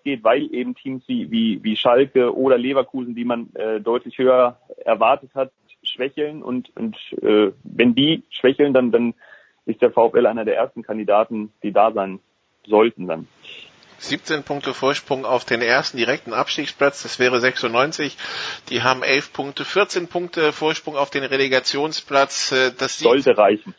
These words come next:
Speaker 2: das sieht doch nach einem recht komfortablen Puffer aus. Nachdem die Hinrunde so gut gelaufen ist, äh, hat man jetzt europäisches Blut wieder geleckt, äh, ähm, Lars, in, in Wolfsburg, weil,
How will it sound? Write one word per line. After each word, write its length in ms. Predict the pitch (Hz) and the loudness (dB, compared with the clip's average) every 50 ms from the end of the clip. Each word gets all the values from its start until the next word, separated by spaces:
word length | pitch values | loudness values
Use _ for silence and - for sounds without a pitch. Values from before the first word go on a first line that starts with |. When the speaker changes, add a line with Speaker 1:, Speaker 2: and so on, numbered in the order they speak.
| _ - | _ -8
Speaker 2:
das 180 | 135 143 - | -8 -8 -6
sieht 240 | 160 175 220 214 - | -6 -6 -6 0 2
doch 120 | 202 190 | 4 4
nach 300 | 180 175 180 180 175 - | 4 4 4 4 2 2
einem 160 | 165 160 160 143 | -4 -10 -4 -2
recht 320 | 147 170 185 180 - - | 0 0 0 -2 -6 -6
komfortablen 920 | - 165 165 170 - - 170 - - 170 151 160 160 156 151 151 151 151 143 | -4 -4 -4 -4 -4 -6 -6 -2 0 2 4 4 4 2 0 -6 -8 -8 -12
Puffer 520 | - - 156 151 - - 160 151 151 165 | -10 -10 -10 -10 -6 -4 -2 -2 -2 -2
aus. 320 | 147 123 120 120 117 - - | -2 -2 -4 -4 -4 -4 -2
Nachdem 300 | 147 160 - - 220 233 | -2 -2 -2 -4 -8 -10
die 80 | 233 | -8
Hinrunde 460 | 196 208 220 220 220 214 214 208 208 | -8 -8 -8 -8 -8 -8 -8 -8 -8
so 160 | 190 202 196 196 | -8 -10 -10 -10
gut 160 | 214 220 - | -12 -12 -10
gelaufen 440 | - 202 190 180 180 185 - - 196 | -4 0 2 4 4 2 0 -4 -8
ist, 220 | 190 180 - - - - - - - - - _ _ _ - | -8 -8 -10 -14 -20 -20 -20 -20 -20 -20 -20 _ _ _ 0
äh, 220 | 147 151 151 156 - - | 2 4 4 2 2 0
hat 180 | 151 160 - - | -2 -4 -2 -2
man 140 | 202 202 196 | -2 -2 0
jetzt 280 | 196 202 190 - - | 0 -2 -2 -4 -6
europäisches 640 | 202 180 170 180 175 - 196 208 214 208 - 190 - | -6 -6 -4 -6 -2 0 0 0 0 0 -4 -8 -12
Blut 300 | 180 175 208 226 - 185 | -14 -14 -16 -14 -12 -8
wieder 180 | 180 165 160 | -4 -4 -4
geleckt, 500 | 151 160 147 147 151 147 - - - - | -4 -6 -4 -4 -4 -4 -4 -8 -14 -10
äh, 760 | 190 165 147 143 143 139 139 135 135 135 135 135 110 175 170 160 - _ - | -6 -2 0 2 4 4 4 4 4 4 2 0 -2 -6 -8 -12 -14 _ -4
ähm, 520 | 147 139 135 131 127 127 123 123 123 120 117 107 - - - | -2 0 0 0 -2 -6 -10 -16 -16 -16 -18 -20 -20 -20 -6
Lars, 400 | 135 135 139 139 135 131 - - | -2 2 2 2 2 0 -2 -6
in, 600 | 160 147 139 131 131 127 127 127 123 123 120 117 123 - | -8 -8 -10 -10 -12 -14 -14 -14 -14 -16 -16 -18 -18 -16
in 160 | 151 139 135 | -16 -10 -6
Wolfsburg, 540 | 143 147 156 156 - - - 185 190 185 - | -4 -4 -4 -4 -6 -6 -6 -6 -6 -4 0
weil, 260 | 160 147 151 143 135 | 0 2 2 2 -2